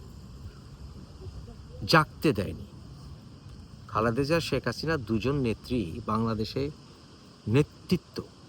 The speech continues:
মানে তাদের চাইতে বেটার নেতৃত্ব গড়ে উঠতে দেননি। এটা ব্যক্তিগত লোভের কারণে,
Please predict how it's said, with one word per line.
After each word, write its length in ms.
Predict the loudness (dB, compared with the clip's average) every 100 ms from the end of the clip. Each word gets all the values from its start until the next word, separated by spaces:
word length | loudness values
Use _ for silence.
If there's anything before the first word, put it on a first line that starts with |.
| -20 -2
মানে 240 | 4 4 6
তাদের 320 | 6 6 6 2 0 -14 0
চাইতে 300 | 4 4 4
বেটার 400 | 4 6 8 10
নেতৃত্ব 520 | 8 4 -2 -6 -8 -10 -12 -14 -14 -14 -14 -14 -14 -12 -12 -12 -10 -4
গড়ে 300 | 6 8 10
উঠতে 340 | 8 6 0 0
দেননি। 400 | 0 -2 -4 -2
এটা 200 | 0 2
ব্যক্তিগত 800 | 4 4 2 0 2 2 2 2 0 -8 -14 -14 -14 -14 -10 2
লোভের 460 | 8 8 6 0
কারণে, 300 | -2 -8 -12